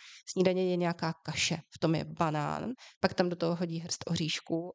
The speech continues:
a ještě to dosladí. To znamená, že máme prakticky čistý cukr. Obědový talíře vypadají tak, že tam máme prostě sedmdesát procent toho talíře tvoří příloha,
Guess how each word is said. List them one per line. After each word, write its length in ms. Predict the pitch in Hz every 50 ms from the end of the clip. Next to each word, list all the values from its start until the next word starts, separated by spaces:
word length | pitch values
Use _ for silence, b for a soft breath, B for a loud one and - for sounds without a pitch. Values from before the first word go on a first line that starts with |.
| - -
a 60 | 185
ještě 160 | 185 - 180
to 100 | - 180
dosladí. 580 | 170 151 156 - - - 151 151 151 - - - -
To 100 | - 180
znamená, 360 | 175 180 170 175 170 170 175
že 120 | 175 185
máme 220 | 170 170 170 175 165
prakticky 440 | - 185 175 - 180 - - - -
čistý 320 | - 175 - - 165 160
cukr. 320 | 160 - 165 - - - - B B B B B B
Obědový 760 | - 185 175 196 196 190 196 190 180 202 196 196 196 190 - - 175
talíře 340 | 190 175 180 185 180 190
vypadají 400 | 180 190 185 - 185 185 185 185
tak, 160 | 185 175 170 175
že 100 | 180 170
tam 140 | 175 185
máme 280 | 180 180 175 180 185 175
prostě 440 | - - 180 - - - 185 180 180 B B B B
sedmdesát 460 | - 196 180 190 185 190 - 196 190
procent 260 | 190 - 180 - 180 175
toho 140 | 190 185
talíře 320 | 175 180 175 175 185 196 185
tvoří 260 | - 180 185 202 202
příloha, 600 | 208 - - - 196 196 226 247 247 214 -